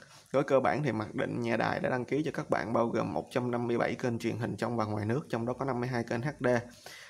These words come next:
Nếu mà các bạn muốn cái số lượng mà kênh H D nhiều hơn á, thì các bạn có thể đăng ký gói đặc sắc. Nó thật ra thêm ba mươi ngàn nhưng mà được thêm hai mươi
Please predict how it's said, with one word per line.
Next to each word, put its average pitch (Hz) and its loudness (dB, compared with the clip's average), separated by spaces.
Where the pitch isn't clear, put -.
Nếu 156 0
mà 147 0
các 123 -2
bạn 113 2
muốn 135 0
cái - -2
số 185 2
lượng 98 0
mà 101 -2
kênh 127 2
H 156 0
D 135 0
nhiều 113 -2
hơn 117 -2
á, 143 -4
thì - -6
các 131 -4
bạn 107 0
có 123 -2
thể - -4
đăng 117 -2
ký 131 0
gói 151 0
đặc - -2
sắc. 185 -2
Nó - -4
thật - -6
ra 120 2
thêm 127 0
ba 120 4
mươi 123 0
ngàn 104 -2
nhưng 117 -2
mà 110 -2
được 113 0
thêm 120 -2
hai 123 -2
mươi 127 0